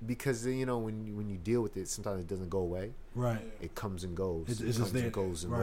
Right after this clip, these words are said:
Speaker 1: waves.
Speaker 2: Right.
Speaker 1: And it's just, like, one of those things, like, "Yep, I don't wanna deal with that. I'm not
Speaker 2: Yeah,
Speaker 1: doing that."
Speaker 2: yeah.
Speaker 1: Yep,
Speaker 2: And
Speaker 1: like, and it's not, I'm mad at that person
Speaker 2: Mm-hmm.
Speaker 1: because they're just, they're talking from a, like, "Hey,
Speaker 2: From,
Speaker 1: this
Speaker 2: from,
Speaker 1: needs
Speaker 2: from
Speaker 1: to
Speaker 2: their
Speaker 1: be addressed,
Speaker 2: standpoint. Mm-hmm.
Speaker 1: and maybe we should be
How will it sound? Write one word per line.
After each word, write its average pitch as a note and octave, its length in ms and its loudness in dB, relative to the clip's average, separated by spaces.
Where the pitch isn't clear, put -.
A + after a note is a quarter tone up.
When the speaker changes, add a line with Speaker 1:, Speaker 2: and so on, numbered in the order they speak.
Speaker 1:
waves. E2+ 260 -2
Speaker 2:
Right. A2 280 0
Speaker 1:
And F2+ 140 -4
it's F#2 300 -2
just, G2 180 -2
like, F2 140 -4
one E2+ 140 -4
of E2+ 60 -2
those F2 120 -2
things, A#2+ 240 -2
like, F2 120 -2
"Yep, C3+ 260 6
I A#2+ 100 2
don't B2 140 4
wanna A#2+ 140 2
deal F2 140 0
with D#2+ 100 -4
that. - 80 0
I'm B2 180 8
not A2 120 8
Speaker 2:
Yeah, A2 60 6
Speaker 1:
doing G#2 120 2
that." F2+ 120 -2
Speaker 2:
yeah. A#2 200 2
Speaker 1:
Yep, A#2+ 120 4
Speaker 2:
And C3+ 80 2
Speaker 1:
like, A2+ 180 4
and A2 160 2
it's A2 160 2
not, A#2 160 4
I'm F2 160 -2
mad A2+ 260 4
at G2+ 140 -2
that E2 200 -8
person F2 420 -6
Speaker 2:
Mm-hmm. A#2+ 200 4
Speaker 1:
because G#2+ 180 2
they're D3 120 4
just, - 300 -4
they're B2 120 4
talking G#2+ 400 -4
from G2+ 220 -6
a, F#2+ 60 -2
like, F#2 280 -4
"Hey, A2+ 140 -2
Speaker 2:
From, A2 200 4
Speaker 1:
this A#2 180 2
Speaker 2:
from, B2 100 -2
Speaker 1:
needs A#2 140 2
Speaker 2:
from A2+ 120 2
Speaker 1:
to A2 60 2
Speaker 2:
their G#2 100 2
Speaker 1:
be G2+ 120 2
addressed, G#2+ 600 2
Speaker 2:
standpoint. A2+ 280 -4
Mm-hmm. G#2+ 120 0
Speaker 1:
and F#2+ 120 0
maybe G2+ 240 2
we G2 160 0
should F2 260 -4
be F#2 300 -4